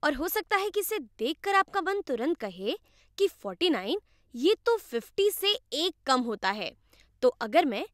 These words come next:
अगर मैं एल ले लूं और इसके लेफ्ट में अगर मैं आई लिख दूं तो ये रिप्रेजेंट करना चाहिए फ़ोर्टी नाइन को, ये होना चाहिए फ़िफ्टी माइनस वन, लेकिन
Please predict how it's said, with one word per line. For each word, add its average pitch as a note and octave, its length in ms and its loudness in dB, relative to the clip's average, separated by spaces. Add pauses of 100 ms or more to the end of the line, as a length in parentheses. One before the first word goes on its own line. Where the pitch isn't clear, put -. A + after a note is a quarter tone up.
(280)
अगर B3 240 2
मैं C#4+ 180 4 (100)
एल D4+ 120 2
ले A#3 180 2
लूं C#4 240 0 (380)
और D#4+ 220 4 (100)
इसके A4+ 520 4
लेफ्ट C#4+ 480 0
में F4 280 0
अगर A3 260 -2
मैं C#4+ 180 2 (120)
आई B3+ 200 6
लिख G3+ 180 -2 (120)
दूं F#4+ 180 0 (360)
तो G4 80 2
ये A3+ 200 2
रिप्रेजेंट A#3 420 0
करना B3 220 0
चाहिए C4 360 2
फ़ोर्टी - 340 -8
नाइन F4 260 4
को, F4+ 240 0 (400)
ये G#3+ 160 0
होना A3 260 0
चाहिए A3+ 360 2
फ़िफ्टी - 380 -6
माइनस F#3 460 -6
वन, G4+ 200 4 (440)
लेकिन G4 380 4